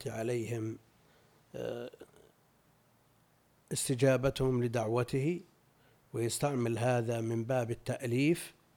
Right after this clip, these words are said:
وليدخل إلى قلوبهم فيجيبوه إذا دعاهم إلى، إلى ربهم ويحافظوا على الصلوات بسبب ذلك، فالأمور بمقاصدها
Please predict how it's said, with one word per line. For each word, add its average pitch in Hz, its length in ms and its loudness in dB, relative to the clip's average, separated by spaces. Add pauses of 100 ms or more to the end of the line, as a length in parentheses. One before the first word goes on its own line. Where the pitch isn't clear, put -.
(600)
وليدخل 123 580 -2
إلى 123 260 -2
قلوبهم 123 600 -2
فيجيبوه 117 960 -4 (480)
إذا 120 200 2
دعاهم 117 560 0
إلى، 113 300 -2 (100)
إلى 120 260 0
ربهم 113 560 -6 (680)
ويحافظوا 120 840 -2
على 113 140 -4
الصلوات 113 540 -6
بسبب 113 420 -6
ذلك، 120 520 -6 (440)
فالأمور 139 520 2
بمقاصدها 117 920 -4